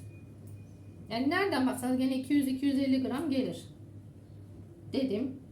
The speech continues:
ama yanılmışım. Yüz elli yedi gram geldi. Yüz elli yedi gram sarımsak yirmi lira. Hemen bunu da koydum. İşte dediğim gibi bir kilo da kuru soğan aldım. Şöyle göstereyim.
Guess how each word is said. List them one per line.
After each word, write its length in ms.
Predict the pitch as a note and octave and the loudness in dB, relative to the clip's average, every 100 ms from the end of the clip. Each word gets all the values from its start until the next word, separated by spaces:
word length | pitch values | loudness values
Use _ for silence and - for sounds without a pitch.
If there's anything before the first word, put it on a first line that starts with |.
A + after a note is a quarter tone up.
| - - - - | -18 -18 -16 -8
ama 200 | G#3+ G#3+ | -4 -2
yanılmışım. 640 | G3+ F#3 E3+ F3 D4 C#4+ | -2 -4 -8 -6 -2 2
Yüz 180 | C4 C#4 | 4 4
elli 240 | B3+ B3+ | 4 6
yedi 260 | B3+ B3+ - | 6 4 2
gram 320 | G3 F#3+ F3+ | 0 -2 -6
geldi. 360 | E3+ E3 C#3+ - - - - - - - | -6 -6 -8 -12 -14 -16 -16 -18 -14 -4
Yüz 160 | D4 | 0
elli 260 | D4+ C#4+ C4+ | 0 0 0
yedi 260 | C#4 C4+ A3 | 0 0 0
gram 340 | F#3 G3 - - | 0 -2 -4 -12
sarımsak 640 | - C#4+ G#3+ - - F3 - - | -4 0 0 0 -4 -4 -6 -6
yirmi 340 | C#4 C4 F#3+ E3 | 0 2 0 -4
lira. 340 | C#3+ C#3+ - - - - - - - - - - | -4 -4 -6 -8 -12 -16 -16 -18 -18 -16 -16 -6
Hemen 460 | F4 D#4 C#4+ D4 C4 | 0 4 4 4 4
bunu 220 | D4 C#4 | 4 4
da 140 | G#3 - | 0 -2
koydum. 500 | B3+ C4+ B3+ G#3 A3+ - - - C4 | 2 4 4 2 0 -2 -10 -10 -4
İşte 240 | C#4+ C#4 | 0 2
dediğim 320 | D4+ D#4+ B3+ | 4 4 2
gibi 180 | G3+ G3+ | 2 2
bir 140 | C#4 | 2
kilo 260 | C4 G3+ G3 | 2 0 2
da 140 | D4 - - - - - | 0 0 -8 -14 -10 -2
kuru 140 | D4 C#4 | 2 4
soğan 360 | - A3 F#3 | 2 0 0
aldım. 360 | F3+ F#3 F#3 C4+ | -4 -4 -4 -4
Şöyle 320 | - G#3 E3+ | -4 -4 -4
göstereyim. 580 | E3+ E3 - E3 F#3+ | -6 -6 -8 -6 -4